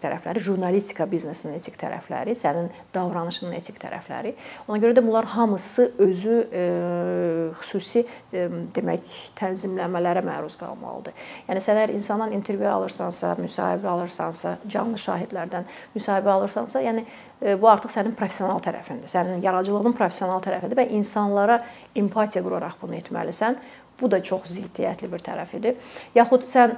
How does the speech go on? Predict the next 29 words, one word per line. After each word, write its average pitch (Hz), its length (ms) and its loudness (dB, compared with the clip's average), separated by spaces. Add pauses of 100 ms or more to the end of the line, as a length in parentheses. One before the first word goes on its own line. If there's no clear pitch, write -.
(120)
hansısa 226 380 2
bir, 226 160 4 (160)
m, 202 260 2
olayı 202 320 8
işıqlandırırsansa, 202 960 0
oradakı, 196 560 0
e, 180 720 -4
insanlarla 196 560 2
münasibətin, 185 800 -2
oradan 196 320 0
sənə 190 240 -4
gələn 185 320 0 (300)
hansısa 185 400 -2
hədiyyələr, 185 640 0
sənə 180 320 -4 (160)
olunan 202 480 0 (160)
lütflərlə 190 720 4
bağlı 180 320 4
bütün 196 220 -2
bunlar 175 340 -2
da - 100 -6 (280)
bir 185 120 0
başqa 185 300 4
etik 175 380 -4
dilemmadır. 175 600 2 (400)
Və, 247 140 10 (260)
e, 208 80 6 (1040)
əsas 220 320 0
da 202 160 4